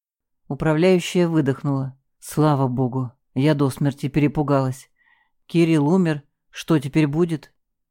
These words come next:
«Всё получится», заверила я Элизу и стала надевать кроссовки. «Мне нужны дневники», прошептала управляющая. «В них вся правда. Они — доказательства».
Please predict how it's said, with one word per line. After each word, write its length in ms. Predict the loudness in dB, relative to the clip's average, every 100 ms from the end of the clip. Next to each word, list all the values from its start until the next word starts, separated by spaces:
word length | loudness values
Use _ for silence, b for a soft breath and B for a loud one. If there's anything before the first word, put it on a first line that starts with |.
| _ _ _
«Всё 240 | -2 0 2
получится», 800 | 2 2 0 -6 -12 -10 -10 -10 _ _ -2
заверила 460 | 0 2 2 2
я 280 | 2 2 2
Элизу 380 | 2 2 2 -2 b b -10
и 60 |
стала 420 | -4 0 2 4
надевать 380 | 2 0 -2 -2
кроссовки. 680 | -4 -6 -6 -10 -12 -18 -20 _ _ _ _ _ _ _ _ _ _ _ 0
«Мне 260 | 2 4
нужны 320 | 2 0 0
дневники», 680 | 0 0 2 -2 -2 -6 -6 _ _ _ _
прошептала 600 | -4 -4 -4 0 2 2
управляющая. 840 | 0 -2 -2 0 -2 -4 -6 -10 -12 _ _
«В 120 | -2 2
них 220 | 0 -2
вся 240 | -2 -2
правда. 500 | 0 0 -2 -4 -10 -12 _ _ _ _
Они — 320 | 0 4 4
доказательства». 1040 | 2 0 0 0 0 -2 -6 -8 -10 -10